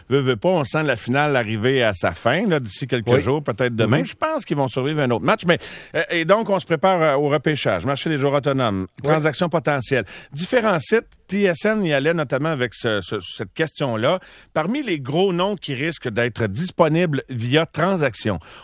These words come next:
Speaker 1: on
Speaker 2: Mm.
Speaker 1: mentionne ceux de Jeff Skinner de la Caroline, Pacioretty à Montréal, Ryan O'Reilly à Buffalo, Phil Kessel à Pittsburgh, et c'est pas moi qui le mets pour mettre du piquant dans la conversation,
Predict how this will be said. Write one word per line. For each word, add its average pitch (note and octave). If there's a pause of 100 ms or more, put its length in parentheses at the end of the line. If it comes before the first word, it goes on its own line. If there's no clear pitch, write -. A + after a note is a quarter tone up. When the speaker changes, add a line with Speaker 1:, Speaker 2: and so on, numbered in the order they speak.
Speaker 1:
on C3+
Speaker 2:
Mm. D3
Speaker 1:
mentionne F3
ceux G3+
de E3+
Jeff D#3+
Skinner E3
de A#2+
la A2
Caroline, G2 (320)
Pacioretty F#3
à C#3
Montréal, G#2 (220)
Ryan E3+
O'Reilly F3
à A2+
Buffalo, A2
Phil G#3
Kessel E3 (100)
à -
Pittsburgh, D3+ (280)
et G#3
c'est -
pas F#3
moi A3
qui F#3+
le D#3+
mets D#3+
pour E3
mettre D3+
du A#2
piquant E3+
dans D#3+
la C3+
conversation, B2+